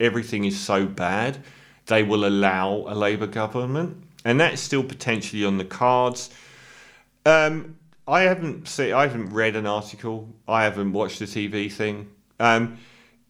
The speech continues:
I see the headlines. Albo at Blues Fest, Anthony Albanese at Blues Fest. Listen to Jimmy Barnes, listen to Jimmy Barnes' son, listen to the eyewitness reports. Widespread on the news media, Al-, Anthony Albanese's booed off stage at Blues Fest.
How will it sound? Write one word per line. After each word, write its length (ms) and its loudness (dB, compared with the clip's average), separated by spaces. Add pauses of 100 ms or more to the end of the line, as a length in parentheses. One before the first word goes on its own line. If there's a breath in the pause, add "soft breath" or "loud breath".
(280)
I 100 6
see 220 -2
the 100 2
headlines. 720 -2
Albo 440 4
at 100 -8
Blues 320 -2
Fest, 260 -4
Anthony 360 -2
Albanese 440 0
at 80 -6
Blues 300 -2
Fest. 340 0 (840 soft breath)
Listen 300 0
to 140 -10
Jimmy 260 2
Barnes, 480 2
listen 220 -8
to 120 -8
Jimmy 280 -2
Barnes' 360 -2
son, 360 0
listen 240 -6
to 120 -12
the 280 -4
eyewitness 560 0
reports. 560 -12 (640 soft breath)
Widespread 880 2
on 100 0
the 80 -4
news 240 -2
media, 500 -2 (380)
Al-, 260 0
Anthony 320 0
Albanese's 560 2
booed 440 2
off 120 0
stage 440 -2
at 220 -12
Blues 280 -2
Fest. 220 -8